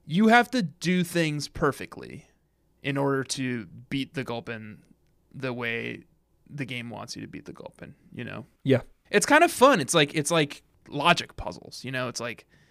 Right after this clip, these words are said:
Speaker 1: I need to figure out, like, what my first move is, what their first move is, and what my second move is in order to beat this, like, thing in three turns, you know? It's kinda cool.
Speaker 2: And it's quick, so,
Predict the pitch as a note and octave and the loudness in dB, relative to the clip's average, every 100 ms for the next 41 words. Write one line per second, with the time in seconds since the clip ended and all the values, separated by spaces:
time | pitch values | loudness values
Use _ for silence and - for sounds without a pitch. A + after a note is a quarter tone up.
0 | _ _ _ D3 F#3 G#3 F#3 - E3+ E3 | _ _ _ 2 4 4 2 2 2 6
1 | D3 D3 C#3+ B2+ C3+ C#3 D3 C3 G#3 G#3 | 6 4 0 -2 0 2 0 4 4 6
2 | G3 E3+ F3 D#3+ D#3+ C#3+ B2+ A#2+ C#3 D#3+ | 4 4 6 6 4 0 -4 -4 4 6
3 | D#3+ E3+ D3+ D3+ C#3+ C3+ C3 C3+ B2+ B2 | 6 2 2 2 2 0 0 -2 -4 -6
4 | B2+ B2 A#2+ A#2+ - D3+ C#3 C3 A#2+ B2 | -2 -2 -2 -4 -2 -2 -2 -4 -4 -4
5 | A#2 A2 A2 A#2 A#2+ A#2 A2+ A#2+ B2 - | -4 -6 -8 -8 -8 -8 -10 -10 -8 -8
6 | A2 A2 G2 - A2 G#2+ F2 - - - | -8 -12 -14 -10 -8 -8 -12 -10 -10 -8
7 | - - - F#2+ G2+ G#2+ C#3 - - G3+ | -10 -12 -14 -10 -8 -6 -6 -2 2 4
8 | - D3+ A#2 - - B3+ C#4 - - G3+ | 2 -4 -6 -4 6 8 8 6 6 10
9 | F3+ C3+ - - - C#3+ C3 B2 A#2 | 10 8 4 6 10 10 10 10 6